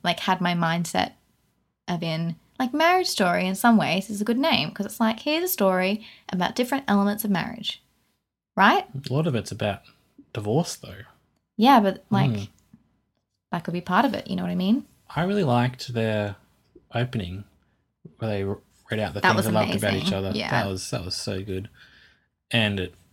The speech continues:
Speaker 2: it shows you that you can love someone and have great times with them, but also don't have to be with them forever. Well, I'm not, not trying to set you up for anything today. I'm just like,
Speaker 1: Yeah.
Speaker 2: that, that
Speaker 1: No, but these
Speaker 2: shows how,
Speaker 1: people
Speaker 2: how deep and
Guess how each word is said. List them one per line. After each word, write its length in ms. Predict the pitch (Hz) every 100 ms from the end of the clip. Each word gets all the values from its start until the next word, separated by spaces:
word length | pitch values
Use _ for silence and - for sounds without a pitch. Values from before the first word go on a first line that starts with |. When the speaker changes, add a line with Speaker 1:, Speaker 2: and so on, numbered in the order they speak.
| - -
Speaker 2:
it 120 | 127
shows 380 | - 185 110 107
you 80 | 95
that 240 | - 87 - _ _ _ -
you 100 | 117
can 200 | 120 107
love 180 | 107
someone 500 | - 107 101 101 98 - _ _ _ -
and 140 | 110
have 180 | 107 101
great 200 | 101 101
times 220 | - 101
with 100 | 101
them, 120 | 101 98
but 100 | 95
also 460 | 95 - 95 92 101 _ _
don't 220 | - 95 98
have 160 | 98
to 80 | -
be 140 | 101 98
with 100 | 98
them 160 | 98
forever. 440 | 98 104 98 95 98 _ _ _ _ _ _ _ _ _ _ _ _ _ -
Well, 80 | 131
I'm 60 |
not, 140 | - 170
not 100 | 170
trying 140 | 135
to 40 | 120
set 100 | 127
you 60 |
up 80 | 113
for 80 | 113
anything 240 | 107 104
today. 240 | 107 104 127
I'm 80 |
just 240 | 127 143 247
like, 160 | 160
Speaker 1:
Yeah. 160 | - 180 - - - - -
Speaker 2:
that, 260 | 123 - -
that 240 | 127 - _
Speaker 1:
No, 160 | 320 370
but 80 | 320
these 80 | 302
Speaker 2:
shows 280 | 175 151 123
how, 200 | 117 107
Speaker 1:
people 60 | 110
Speaker 2:
how 100 | 110
deep 320 | 113 113 104
and 240 | 101 95